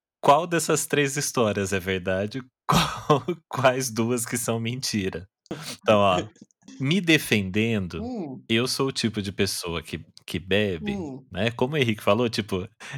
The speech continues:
Speaker 1: digamos que ele falou uma meia verdade, meia mentira
Speaker 2: Ah,
Speaker 1: aí, né?
Speaker 2: me-, aham.
Speaker 1: Não, eu, eu sou sim, a gente já falou sobre isso, eu sou uma pessoa que agora eu sou mais livre com os meus sentimentos e as minhas emoções. Então, se
Speaker 2: <laughs>
Speaker 1: for pra eu chorar com alguma coisa, eu vou chorar.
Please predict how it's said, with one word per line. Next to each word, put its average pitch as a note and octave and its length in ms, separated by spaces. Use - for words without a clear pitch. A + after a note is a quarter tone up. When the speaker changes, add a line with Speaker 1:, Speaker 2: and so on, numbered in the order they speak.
Speaker 1:
digamos C#3+ 320
que D#3+ 80
ele C#3+ 80
falou C3+ 240
uma C#3+ 120
meia C#3+ 300
verdade, A#2+ 540
meia A2+ 220
mentira A#2 400
Speaker 2:
Ah, F#3 400
Speaker 1:
aí, - 160
né? F3 160
Speaker 2:
me-, E3+ 160
aham. D#3+ 420
Speaker 1:
Não, E2+ 380
eu, A2+ 640
eu G2+ 140
sou B2 280
sim, A#2+ 300
a A#2+ 40
gente G2 180
já F2+ 80
falou G2+ 260
sobre F2 280
isso, F2+ 180
eu A#2 60
sou - 180
uma A2 160
pessoa G2+ 440
que G2+ 120
agora G2 560
eu G2 120
sou G#2 220
mais G#2 220
livre G#2 360
com G#2+ 160
os G2+ 140
meus F#2 200
sentimentos F#2+ 640
e G#2+ 60
as G#2+ 140
minhas G2+ 220
emoções. C3+ 600
Então, F3 240
se - 0
Speaker 2:
<laughs> C#4+ 180
Speaker 1:
for D#3+ 260
pra - 140
eu A2+ 80
chorar G2 420
com - 120
alguma F2+ 300
coisa, D#3+ 260
eu C3+ 60
vou C3+ 120
chorar. C3 340